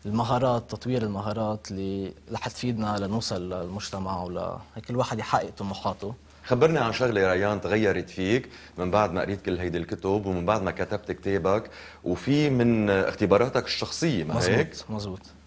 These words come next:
Speaker 2: خبرني عن شغلة هيك تغيرت فيك، أو، آه، كنت عم بتقول بينك وبين نفسك إنه لا، يمكن عاطي أهمية لأشياء بايخة، بالوقت اللي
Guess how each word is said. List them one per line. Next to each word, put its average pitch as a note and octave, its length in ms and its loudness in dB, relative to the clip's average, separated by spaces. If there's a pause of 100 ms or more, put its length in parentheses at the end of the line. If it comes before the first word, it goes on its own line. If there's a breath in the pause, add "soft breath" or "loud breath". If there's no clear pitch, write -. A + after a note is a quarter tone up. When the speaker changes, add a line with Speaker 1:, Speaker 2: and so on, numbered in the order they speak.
(120)
Speaker 2:
خبرني D3 340 2
عن G#2 120 4
شغلة G2 320 2
هيك F#2+ 100 2
تغيرت F2+ 500 0
فيك، G2 300 -4
أو، G2+ 300 4 (380 loud breath)
آه، F2 300 2
كنت G2 240 -4
عم F#2 140 -2
بتقول F#2+ 540 0
بينك F#2 300 0
وبين F2 160 -2
نفسك F#2+ 380 -4
إنه E2+ 460 -6 (180)
لا، G#2 200 0 (160)
يمكن F#2 300 -4
عاطي F#2+ 280 -2
أهمية F#2 320 -2
لأشياء E2+ 380 -2
بايخة، F#2 360 -2
بالوقت F2 340 -2
اللي F2 340 -2